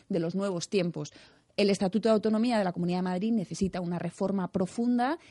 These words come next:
que no es precisamente la que plantea el Partido Popular. El Partido Popular, después de veinte años, como estamos diciendo, financiándose de manera re-, irregular, concurriendo a las elecciones, haciendo trampas, se apunta ahora al carro de la regeneración política y plantea una reforma del Estatuto de Autonomía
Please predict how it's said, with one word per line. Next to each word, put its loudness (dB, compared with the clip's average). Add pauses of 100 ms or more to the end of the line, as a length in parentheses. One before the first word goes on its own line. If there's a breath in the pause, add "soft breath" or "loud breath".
(100)
que 2
no 0
es -4
precisamente -4
la -6
que -10
plantea -6
el -6
Partido -6
Popular. -6 (240 loud breath)
El -4
Partido 0
Popular, 6 (140)
después -2
de 0
veinte 2
años, 4
como -6
estamos -6
diciendo, 2 (140 loud breath)
financiándose -2
de 0
manera -2
re-, -6
irregular, -2 (200 soft breath)
concurriendo 2
a 2
las -2
elecciones, 0
haciendo -2
trampas, 2 (160 loud breath)
se -2
apunta 2
ahora 2
al 0
carro 0 (160 soft breath)
de 2
la 4
regeneración 0
política 2
y 4
plantea 2
una 2
reforma 2
del 2
Estatuto 0
de 0
Autonomía 2